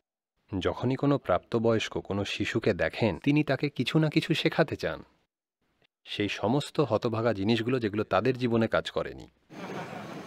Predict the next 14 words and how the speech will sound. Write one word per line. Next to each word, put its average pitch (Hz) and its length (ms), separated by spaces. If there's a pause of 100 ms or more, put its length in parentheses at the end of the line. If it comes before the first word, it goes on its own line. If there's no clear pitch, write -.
(2000)
আপনাদেরকে 101 680 (360)
এই 101 220 (120)
একটা 104 360
প্রতিজ্ঞা 110 580
আমার 98 220
সাথে - 300
এখন 95 260
নিতে 92 280
হবে। 82 280 (380)
এই 127 220
মুহূর্ত 117 420
থেকে 123 520 (260)
আপনার 107 360
জীবনে 110 440